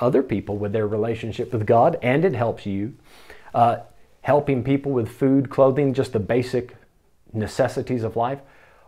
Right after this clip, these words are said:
All of those things factor into your personal relationship with God. But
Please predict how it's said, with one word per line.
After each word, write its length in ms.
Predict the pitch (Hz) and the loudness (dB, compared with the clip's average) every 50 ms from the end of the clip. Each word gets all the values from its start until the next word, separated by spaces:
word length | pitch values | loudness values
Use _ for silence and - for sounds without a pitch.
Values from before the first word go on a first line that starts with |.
| _ _ | _ _
All 260 | - 135 156 180 196 | 0 2 2 4 4
of 120 | 226 185 156 | 2 2 2
those 220 | 180 180 165 - | 2 2 2 0
things 300 | - 160 147 143 131 - | 0 0 2 2 0 -4
factor 720 | - - - 151 147 151 160 - - - 147 135 131 - - | -8 -6 -2 -2 -2 -2 -4 -8 0 2 2 4 4 0 -2
into 1000 | - 139 151 165 180 190 180 156 143 - - 117 98 87 82 82 85 95 117 - _ _ _ _ _ _ _ _ - - _ _ - | -2 0 2 2 4 4 2 0 -2 -4 -6 -4 -4 -4 -6 -8 -10 -10 -14 -16 _ _ _ _ _ _ _ _ -20 -20 _ _ -2
your 260 | 131 123 127 139 131 | 2 4 6 6 4
personal 480 | 131 - - 123 110 - - 127 123 123 | 4 2 0 0 0 0 -2 -2 -2 0
relationship 680 | 117 117 110 107 104 101 - 107 - - 113 104 - | 0 0 0 -2 -4 -6 -6 -8 -8 -8 -10 -10 -10
with 140 | 113 101 - | -12 -4 -2
God. 380 | 139 143 170 170 123 95 90 - _ _ _ _ _ _ - | -2 -2 -2 -4 -8 -12 -14 -18 _ _ _ _ _ _ -6
But 120 | - - | -6 -6